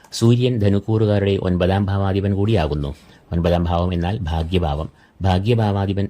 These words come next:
ഉച്ചനായി സഞ്ചരിക്കുമ്പോൾ അത് ഭാഗ്യവർദ്ധനവ്, ധനാഗമം, നേട്ടങ്ങൾ എന്നിവയെ നൽകും. തുടർന്ന് മെയ് പതിനഞ്ചാം തീയതി മുതൽ ആറാം ഭാവത്തിൽ കൂടി സഞ്ചരിക്കുന്ന സൂര്യൻ ഇവർക്ക് വളരെ അനുകൂലമായ ഫലങ്ങളെ നൽകും.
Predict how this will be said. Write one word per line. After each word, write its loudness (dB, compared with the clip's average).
ഉച്ചനായി 0
സഞ്ചരിക്കുമ്പോൾ -2
അത് 2
ഭാഗ്യവർദ്ധനവ്, -2
ധനാഗമം, -2
നേട്ടങ്ങൾ -4
എന്നിവയെ 0
നൽകും. -4
തുടർന്ന് 4
മെയ് 2
പതിനഞ്ചാം 2
തീയതി 0
മുതൽ 2
ആറാം 0
ഭാവത്തിൽ 0
കൂടി 0
സഞ്ചരിക്കുന്ന 0
സൂര്യൻ 0
ഇവർക്ക് -2
വളരെ 0
അനുകൂലമായ 2
ഫലങ്ങളെ -2
നൽകും. -4